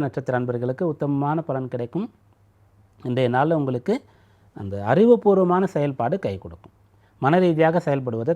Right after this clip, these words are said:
தவிர்க்கலாம். ஒரு செலவு செய்யணும்னு சொன்னா, அதனுடைய சாதக பாதகங்கள்லாம் ஆராய்ந்து அதன் பிறகு செய்யறது நல்லது. இது புத்திசாலித்தனம். திருவோண நட்சத்திர அன்பர்களுக்கு மிகச்சிறந்த நல்ல பலன் இருக்கிறது. இன்றைய நாள்ல உங்களுக்கு வந்து ஒரு பதவி உயர்வோ, இடமாற்றமோ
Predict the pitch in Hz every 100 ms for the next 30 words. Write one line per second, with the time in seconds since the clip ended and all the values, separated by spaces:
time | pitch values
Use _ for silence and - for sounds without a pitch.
0 | 147 110 104 - 98 101 - 147 196 180
1 | 165 175 180 - 139 185 285 _ _ _
2 | _ _ - 131 127 120 147 165 160 147
3 | 147 143 143 143 147 156 196 214 131 113
4 | 135 156 156 165 240 170 156 160 175 170
5 | 135 131 143 135 123 175 214 143 139 139
6 | 117 101 - 85 - _ _ _ _ _
7 | _ _ _ _ _ _ _ 165 190 214
8 | 185 156 156 143 135 135 131 131 143 196
9 | 151 143 160 170 190 151 156 185 160 131
10 | 120 101 - 92 - 127 135 131 156 185
11 | 160 147 135 147 190 180 131 104 104 _
12 | _ - 135 185 170 151 147 135 139 165
13 | 147 160 175 165 147 135 135